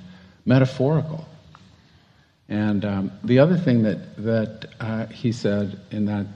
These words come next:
in that class was, we were talking about the two truths, the ultimate truth and the, and the relative truth. And he said, "The ultimate truth is that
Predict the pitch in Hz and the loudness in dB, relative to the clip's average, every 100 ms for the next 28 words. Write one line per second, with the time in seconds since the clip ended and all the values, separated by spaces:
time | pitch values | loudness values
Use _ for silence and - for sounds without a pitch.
0 | - 101 98 95 - - 113 107 - 90 | -8 -4 -2 -4 -6 -4 -4 -4 -8 -8
1 | 85 82 - - - _ _ _ _ 117 | -8 -12 -18 -20 -20 _ _ _ _ -2
2 | 107 110 117 113 101 98 101 92 - 120 | -2 0 0 2 2 0 -2 -6 0 0
3 | - 151 147 95 90 - - - - - | 0 -2 0 0 -2 -10 -14 -16 -18 -20
4 | _ _ _ _ _ - - _ _ _ | _ _ _ _ _ -20 -20 _ _ _
5 | _ _ 82 95 95 95 92 - 95 - | _ _ -6 -4 -2 -2 -4 -6 -8 -6
6 | 90 87 87 - - 92 82 80 - - | -8 -8 -10 -12 -10 -6 -4 -6 -10 -18
7 | - - - 110 107 92 90 - 90 - | -18 -16 -2 2 2 2 -2 -6 -8 -8
8 | - - - - 107 101 107 98 110 - | -14 -20 -16 -4 -4 0 -2 0 -4 -2
9 | 131 143 135 135 131 127 - - 101 98 | -2 2 0 0 -2 -2 -2 -10 -10 -8
10 | 90 | -8